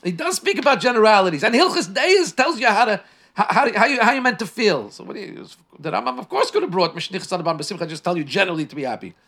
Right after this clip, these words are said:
Al Kain Adayin Tzarechiyun, the matter still requires Iyun. That's, that, and he, he remains with the Tzarechiyun. Says the Rebbe, in those places in Chelik Yud Aleph, it's very brief. In Shabbos Vayakel, it's, it's, uh, it's very spelled out.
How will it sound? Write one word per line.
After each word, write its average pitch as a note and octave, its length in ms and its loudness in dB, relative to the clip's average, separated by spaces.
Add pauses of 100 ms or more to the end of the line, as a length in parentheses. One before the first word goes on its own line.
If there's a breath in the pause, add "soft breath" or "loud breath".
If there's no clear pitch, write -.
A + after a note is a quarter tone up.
(280 soft breath)
Al D#3 140 0
Kain B3 260 4
Adayin A3 340 4
Tzarechiyun, G3+ 460 -4
the F3+ 60 -6
matter F#3+ 240 -4
still F3+ 240 -6
requires C#3 500 -4
Iyun. G2 280 -14 (760)
That's, C#4+ 340 -6
that, B3+ 360 -6 (480)
and A#3 120 0
he, B3 100 -4
he B3 180 -2
remains B3+ 320 2
with C4 80 -2
the C4 60 -2
Tzarechiyun. C4 600 0
Says G#3+ 220 -2
the E3 140 -2
Rebbe, F3+ 800 0 (1600)
in D3 60 -12
those E3 160 -2
places E3+ 340 -6
in D3 60 -8
Chelik D#3+ 260 -2
Yud D#3 100 -4
Aleph, F3+ 380 2
it's - 180 -16
very C3 280 -6
brief. F#3+ 440 -6
In C3+ 100 -20
Shabbos E3+ 500 -4 (220)
Vayakel, C#3+ 520 -2
it's, - 260 -16 (480 soft breath)
it's, - 320 -14
uh, G#2+ 320 -8
it's - 120 -20
very E3+ 240 0
spelled A2+ 320 -8
out. E2+ 160 -16